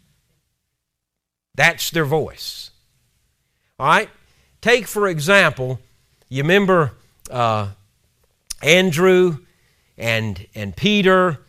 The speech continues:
when they all started being called by God, and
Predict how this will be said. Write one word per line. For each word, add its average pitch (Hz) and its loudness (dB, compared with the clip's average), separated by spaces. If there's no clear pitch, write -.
when 123 -6
they 170 4
all 196 4
started 175 2
being 143 -2
called 185 0
by 156 -2
God, 120 -4
and 135 2